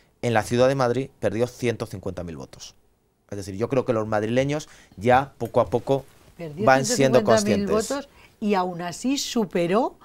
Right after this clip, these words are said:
Speaker 2: eh, a, a Pedro Sánchez,
Speaker 1: Bueno,
Speaker 2: a-,
Speaker 1: es que el
Speaker 2: al
Speaker 1: pesoe,
Speaker 2: Partido Socialista,
Speaker 1: el pesoe
Speaker 2: ¿eh?
Speaker 1: es
Speaker 2: En,
Speaker 1: la
Speaker 2: en la, en
Speaker 1: cuarta
Speaker 2: Madrid.
Speaker 1: fuerza. El pesoe es la cuarta fuerza política, la cuarta,
Speaker 2: Sí, sí.
Speaker 1: por detrás de Podemos, por detrás de Ciudadanos, es la cuarta fuerza política,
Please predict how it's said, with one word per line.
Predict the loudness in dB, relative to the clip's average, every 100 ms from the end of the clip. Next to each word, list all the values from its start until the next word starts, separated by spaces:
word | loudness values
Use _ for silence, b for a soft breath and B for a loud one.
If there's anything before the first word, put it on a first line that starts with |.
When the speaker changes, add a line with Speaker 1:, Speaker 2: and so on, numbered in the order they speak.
| B B B _
Speaker 2:
eh, | -6 -4 -4 -4 -4
a, | 0 0 0 -2 -4 -8 -10 -10 -14 -14
a | -10 -8 -8 -10 -6
Pedro | -6 -4 -2
Sánchez, | -2 -2 -4 -2
Speaker 1:
Bueno, | 0 2
Speaker 2:
a-, | 0
Speaker 1:
es |
que | 2
el | 2
Speaker 2:
al | 4
Speaker 1:
pesoe, | 4
Speaker 2:
Partido | 6 6
Socialista, | 6 6 6 6 6 6
Speaker 1:
el |
pesoe | 8 8 8 4
Speaker 2:
¿eh? | B B -2
Speaker 1:
es | 0 4
Speaker 2:
En, |
Speaker 1:
la | 4
Speaker 2:
en | 6
la, | 6
en | 6
Speaker 1:
cuarta | 8
Speaker 2:
Madrid. | 8 8 4
Speaker 1:
fuerza. | 2 -4 _ -20 B B _
El | -8
pesoe | -4 -2 0
es | 0
la |
cuarta | 0 -2 -4 -6
fuerza | -6 -8 -8
política, | -6 -6 -6 -4 -2
la | 0 -4
cuarta, | 0 0 2 -2 -4
Speaker 2:
Sí, | -6
sí. | 0
Speaker 1:
por | 2 4
detrás | 2 2 2 2 2
de | -2
Podemos, | -2 0 0 -2 -6
por | -4 -2
detrás | -2 -2 -2
de | -2
Ciudadanos, | -2 -2 -2
es | -2
la | -2
cuarta | 0 0 0
fuerza | -4 0 0
política, | 0 -2 -2 -2